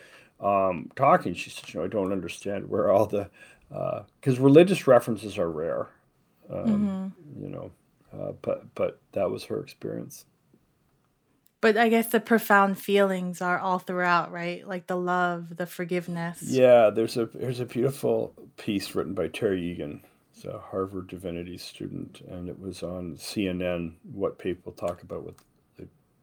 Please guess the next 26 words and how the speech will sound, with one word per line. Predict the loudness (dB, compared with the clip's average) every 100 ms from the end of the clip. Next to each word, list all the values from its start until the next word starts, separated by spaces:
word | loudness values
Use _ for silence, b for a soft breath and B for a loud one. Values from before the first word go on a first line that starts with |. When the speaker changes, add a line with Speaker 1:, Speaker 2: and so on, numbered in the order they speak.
| _
Speaker 1:
the, | -12 -10
when | -8 -8
at | -10
the | -10
end | -10
of | -10
their | -2
life, | 2 2 2
and | -6 -10
she | -4 4
argues | 6 6 2 -8 -10 -8
that, | -6 -6 -10 b b b _
um, | -8 -4 -4 -8 -14 _ _
they | -6 -4
talk | 0 -2 -2
about, | -4 -2 -2 -4 _ _ -20 -12
uh, | -8 -6
God | 0 2 2
in | 0
the |
form | -6 -4 -2 -4
of | -6
love | -2 0 -2
and | -6 -12
forgiveness, | -10 -2 0 0 -4 -8 -12 -16 _ _ _ -14
and | -8 -6 -6